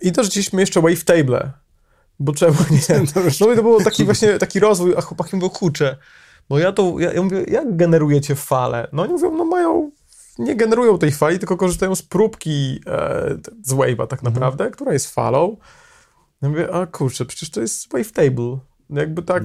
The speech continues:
Speaker 2: No tak.
Speaker 1: zrobić, nie wiem, sześćdziesiąt cztery takie próbki, bo na tyle nam akurat ten nasz malutki procesor pozwalał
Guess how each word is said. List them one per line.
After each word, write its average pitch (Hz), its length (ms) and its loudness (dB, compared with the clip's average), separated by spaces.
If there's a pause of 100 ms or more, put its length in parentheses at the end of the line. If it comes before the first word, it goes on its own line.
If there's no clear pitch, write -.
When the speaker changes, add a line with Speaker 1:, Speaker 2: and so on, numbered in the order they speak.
Speaker 2:
No 147 120 -6
tak. 170 100 -2
Speaker 1:
zrobić, 170 800 -2
nie 147 100 0
wiem, 143 200 -12
sześćdziesiąt 147 340 -8
cztery 165 240 0
takie 143 200 -2
próbki, 139 280 -4
bo 131 100 0
na 127 100 0
tyle 143 220 2
nam 127 120 2
akurat 127 440 -2
ten 127 200 -6
nasz 123 200 -6
malutki 131 360 -4
procesor 123 360 -6
pozwalał 123 580 -4